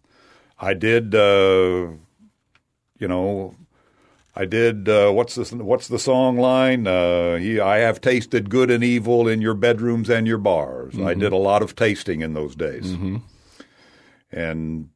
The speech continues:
Speaker 1: that's what I was busy doing.
Speaker 2: Yeah, well, maybe you were learning the lessons you needed to learn to get to where you are.
Speaker 1: Uh, yes, I think there was some of that going on as well. <laughs>
Speaker 2: Uh, have you, did you ever see, uh,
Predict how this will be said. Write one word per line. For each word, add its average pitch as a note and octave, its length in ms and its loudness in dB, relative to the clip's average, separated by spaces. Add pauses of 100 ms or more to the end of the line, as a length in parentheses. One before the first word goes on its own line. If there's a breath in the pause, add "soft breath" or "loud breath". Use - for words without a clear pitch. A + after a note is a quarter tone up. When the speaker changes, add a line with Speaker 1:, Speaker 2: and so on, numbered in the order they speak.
(120)
Speaker 1:
that's - 360 -12 (120)
what F#2+ 160 -2
I F2+ 140 2
was F#2 220 -4
busy G#2 320 -4
doing. F2 420 -4 (160)
Speaker 2:
Yeah, F3+ 160 -6
well, F3 180 -4
maybe D3+ 260 -4
you D#3+ 80 -6
were C3+ 120 0
learning C#3+ 300 2
the B2 80 2
lessons C#3+ 420 0
you C3 80 2
needed C#3 300 0
to A#2 60 0
learn C3 320 0
to F#2 100 -4
get G#2+ 240 -4
to B2 100 -4
where A#2+ 160 0
you C3 160 -4
are. D2 240 -12 (560 soft breath)
Speaker 1:
Uh, A2 880 4
yes, C#3 420 0
I A2+ 120 2
think B2 240 -2
there B2+ 120 2
was A#2+ 160 0
some B2 180 2
of A#2+ 60 4
that B2 180 2
going B2 260 2
on B2 160 2
as A2+ 120 -2
well. B2 280 4 (200)
<laughs> E3+ 340 0 (460 loud breath)
Speaker 2:
Uh, C3 200 0
have C3+ 160 0
you, D3 60 -2
did C3+ 180 0
you C#3+ 100 2
ever C3 140 0
see, C#3 360 0
uh, B2 200 0